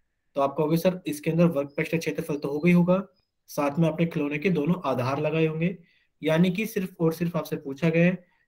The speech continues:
कि बताइए इस बेलन का कुल पृष्ठ क्षेत्रफल कितना होगा। तो सभी बच्चे इसको जल्दी से हल करें, क्योंकि कुल पृष्ठ क्षेत्रफल का सूत्र आप जानते हो। सूत्र के अंदर आप एच का मान भरो और हमें R का मान दिया नहीं गया है,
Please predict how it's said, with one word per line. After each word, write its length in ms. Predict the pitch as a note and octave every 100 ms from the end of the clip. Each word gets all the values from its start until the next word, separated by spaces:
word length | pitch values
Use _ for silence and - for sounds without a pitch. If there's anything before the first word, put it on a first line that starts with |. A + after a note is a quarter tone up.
| _ -
कि 60 |
बताइए 680 | C#3+ C#3+ D#3 D#3 E3+ G3 G3+ -
इस 200 | D3+ D3
बेलन 320 | C#3 C#3+ C#3+
का 160 | C#3+ E3
कुल 420 | F3 - D3 D3
पृष्ठ 260 | C3+ B2+ -
क्षेत्रफल 680 | C3+ B2+ B2 B2 C#3 E3+ G#3 _ _ _ _ _ -
कितना 240 | A#2+ -
होगा। 360 | A#2 A2 F#2+ E2+ _ _ _ _ _ _ _ _ _ _ _ _ _ _ -
तो 100 | C#3
सभी 240 | C#3 D3+ F3
बच्चे 280 | F3 -
इसको 380 | G3 - D#3 -
जल्दी 280 | C#3 B2 D3+
से 120 | E3+
हल 120 | E3+
करें, 220 | E3+ F3 F#3
क्योंकि 240 | F3 F3
कुल 140 | F3
पृष्ठ 260 | D3 D#3+ -
क्षेत्रफल 360 | E3+ E3+ D#3+ D3+
का 100 | E3
सूत्र 280 | D#3+ -
आप 140 | D3 C3+
जानते 380 | C3 B2 C#3 E3
हो। 260 | F3 F3 - _ _ _ _
सूत्र 360 | - E3 F3+ E3+
के 100 | E3+
अंदर 200 | E3+ E3+
आप 240 | E3+ -
एच 140 | C#3 -
का 120 | E3
मान 220 | D#3+ E3+
भरो 420 | E3 E3 G3 - _ _ _ _ _ -
और 100 | D3
हमें 200 | D#3 E3+
R 180 | C3+ D3
का 140 | D#3 E3
मान 220 | D3+ C#3+
दिया 200 | C3+ D3
नहीं 160 | E3+
गया 140 | E3+ F3
है, 220 | F#3+ -